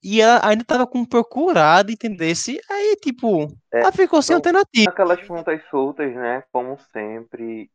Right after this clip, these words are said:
Speaker 2: e que servem, da Marvel, assim, que servem pra, é, outras, é, outras histórias, né? Que você pode pegar, assim, eu cito, assim, um, um, um pequeno, um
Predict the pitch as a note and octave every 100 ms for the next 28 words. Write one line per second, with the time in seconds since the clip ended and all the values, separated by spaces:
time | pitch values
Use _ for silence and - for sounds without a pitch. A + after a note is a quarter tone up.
0 | _ A2 A2 A2 G#2 _ A#2+ - - A2
1 | C#3+ C3 C3 C3+ - A#2 G#2+ G#2 G2 C3
2 | A#2+ G#2+ - A2 - - - A2+ A#2 B2
3 | B2 A#2+ A#2 A#2+ A#2+ _ _ _ _ -
4 | G#2 A2 A2 A#2+ B2 C3+ D3+ C#3 C3+ B2+
5 | A#2+ A#2 _ _ _ _ G#2+ G2+ G2 G2
6 | F#2+ F#2 - - A#2 A#2 B2 C#3 - -
7 | F#2+ F2+ E2 F#2+ A2+ _ _ _ - A2
8 | A2 A2 A#2 A2+ G#2+ A2+ A2+ - G#2+ G#2
9 | G#2 G#2 - G2+ - A2 - G#2+ - A2
10 | - G2+ G#2+ G#2+ - A2 G#2+ G#2 G#2 -
11 | G2 - G2+ G#2 G#2+ G2 F#2 F2 _ _